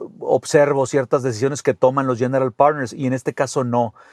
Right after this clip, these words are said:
Entonces sí los motiva mucho el involucrarse. Nosotros les hacemos juntas con los empre-, con los, eh, startups invertidos al menos una vez cada trimestre. Entonces eso es muy general, ¿no? Y eso nos gusta mucho, es el give back,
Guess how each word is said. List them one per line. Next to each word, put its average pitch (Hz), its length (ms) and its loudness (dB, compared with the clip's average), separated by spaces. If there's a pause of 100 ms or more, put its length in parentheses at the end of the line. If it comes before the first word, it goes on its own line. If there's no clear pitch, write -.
(200)
Entonces 135 300 -2
sí 180 240 -4
los 180 220 0
motiva 151 420 0
mucho 147 580 -2
el 127 380 -2
involucrarse. 135 1120 0 (260)
Nosotros 131 340 0
les 120 80 0
hacemos 135 340 0
juntas 143 560 0
con 127 180 0
los 123 160 0
empre-, 123 400 -2
con 123 180 0
los, - 320 -6
eh, 113 720 -2
startups 131 500 0
invertidos 131 580 0
al 123 80 0
menos 127 260 -4
una 135 140 -4
vez 131 160 -2
cada 131 140 0
trimestre. 127 760 -4 (480)
Entonces 139 360 -2
eso 165 180 0
es 147 80 -4
muy 170 300 0
general, 123 520 0
¿no? 135 140 0
Y 139 80 -2
eso 143 160 -2
nos 147 100 -2
gusta 143 300 -2
mucho, 131 240 -4
es - 80 -2
el 131 180 0
give 127 220 -2
back, 131 480 0